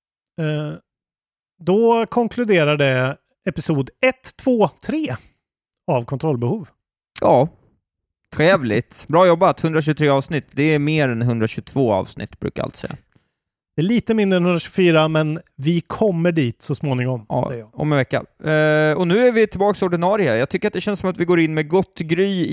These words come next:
Speaker 2: i året. Vi får ju säga det. Det har ju kommit in en jävla massa nya patrons. Vi har ju fått, det är fyrtio nya patrons
Speaker 1: Ja,
Speaker 2: över
Speaker 1: fan
Speaker 2: jul.
Speaker 1: vad kul.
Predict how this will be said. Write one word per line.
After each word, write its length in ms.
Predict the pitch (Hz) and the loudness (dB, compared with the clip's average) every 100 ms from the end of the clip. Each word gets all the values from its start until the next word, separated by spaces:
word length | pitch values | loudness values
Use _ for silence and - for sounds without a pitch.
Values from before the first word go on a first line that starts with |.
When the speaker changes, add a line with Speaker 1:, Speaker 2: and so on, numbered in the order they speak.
| 151 | 0
Speaker 2:
i 60 | |
året. 540 | 160 185 175 107 - - | 2 2 2 2 -2 -2
Vi 140 | 143 | -2
får 180 | 139 175 | 2 2
ju 60 | 180 | 2
säga 300 | 185 165 180 | 2 2 2
det. 120 | 143 | 2
Det 80 | 135 | 2
har 100 | 151 | 4
ju 120 | 160 | 2
kommit 320 | - 165 156 | 2 0 0
in 160 | 156 151 | 0 0
en 100 | 147 | 0
jävla 340 | 165 160 151 | 2 4 4
massa 240 | 175 160 156 | 2 0 0
nya 280 | 156 139 127 | 2 2 2
patrons. 520 | 170 160 147 131 139 | 2 0 0 -2 2
Vi 40 | |
har 60 | 147 | 2
ju 60 | |
fått, 300 | 160 143 - - _ _ _ - | 2 0 -4 -20 _ _ _ -2
det 80 | 139 | -2
är 40 | |
fyrtio 420 | - 196 - - | 2 0 0 -4
nya 260 | 175 165 147 | 0 2 2
patrons 640 | 175 165 - 120 107 - - - _ _ _ _ - | 2 0 0 -2 -2 -12 -20 -20 _ _ _ _ -2
Speaker 1:
Ja, 240 | 165 175 | 0 2
Speaker 2:
över 180 | 147 127 | 2 4
Speaker 1:
fan 100 | 123 | 4
Speaker 2:
jul. 80 | 117 | 4
Speaker 1:
vad 140 | 113 113 | 2 2
kul. 220 | 120 | -2